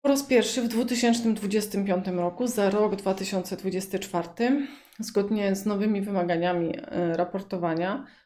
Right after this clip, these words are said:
raportować będą organizacje, które do tej pory już, e, raportują kwestie niefinansowe w swoich raportach.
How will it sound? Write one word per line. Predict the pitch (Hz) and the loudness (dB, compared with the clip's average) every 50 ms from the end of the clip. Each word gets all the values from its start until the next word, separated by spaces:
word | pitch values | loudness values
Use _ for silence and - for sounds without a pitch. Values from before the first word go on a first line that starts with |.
| _ _ _ _ - | _ _ _ _ -6
raportować | 202 202 - 208 196 202 - 208 196 185 180 196 214 214 - - - - 214 196 | -4 -4 -2 -4 -4 -2 -2 0 0 0 0 0 -2 -4 -6 -6 -6 -4 -2 0
będą | 196 196 190 196 196 190 196 185 - | 2 2 2 2 2 2 2 2 2
organizacje, | - 214 214 240 233 220 208 190 196 175 170 170 - - 226 220 | 0 -2 0 0 0 0 0 0 -2 -2 -2 -4 -2 -2 0 0
które | 226 - - 247 233 226 | -2 -4 -2 0 0 2
do | 202 202 240 240 | 2 2 2 2
tej | 233 233 220 214 | 2 2 0 -2
pory | - - 214 196 196 196 190 190 | -2 -2 -2 -2 0 0 0 0
już, | 185 175 175 175 170 - - - - 202 | 0 0 0 -2 -4 -8 -12 -8 -4 0
e, | 190 180 175 175 170 - - _ _ _ | 0 2 0 0 -4 -8 -18 _ _ _
raportują | 202 196 196 196 196 196 196 202 196 175 190 190 | -8 -4 -2 0 0 0 0 0 0 0 0 0
kwestie | 196 - 208 196 196 196 - 196 | -2 -4 -4 -4 -4 -2 -2 0
niefinansowe | 190 190 190 - 180 185 180 185 185 - 196 180 185 | 0 0 -2 -2 -2 -2 -2 -4 -4 -4 -4 -4 -4
w | 185 | -4
swoich | - - - 180 175 170 - | -8 -8 0 6 8 8 8
raportach. | - 180 180 - 165 156 - - - - | 10 10 8 8 6 4 2 0 -4 -6